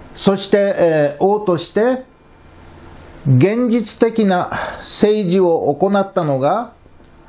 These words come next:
板kel命とその子、豊津彦、後世の唐島氏だったわけだと、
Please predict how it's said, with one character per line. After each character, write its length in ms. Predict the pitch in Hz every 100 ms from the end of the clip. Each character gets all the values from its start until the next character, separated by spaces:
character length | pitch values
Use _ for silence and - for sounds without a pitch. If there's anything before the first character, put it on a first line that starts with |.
| - - - - - - -
板 380 | 170 170 233
kel 380 | 226 226 214 208
命 380 | 196 190 185 180
と 540 | 175 160 165 208 190 - - - -
そ 240 | - 190
の 200 | 208 196
子、 440 | - - 208 - - - - - - - - - - - -
豊 320 | 185 220 226
津 140 | 214 185
彦、 380 | - 156 - - - - - - - - - - - - - - - - - -
後 220 | - 214 220
世 240 | 208 185
の 160 | 165 147
唐 320 | 156 185 214
島 340 | 214 208 196
氏 380 | 185 180 180 -
だ 100 | 156
っ 140 | 156 -
た 120 | 165
わ 160 | 156
け 100 | 147
だ 160 | 143 139
と、 380 | - 214 220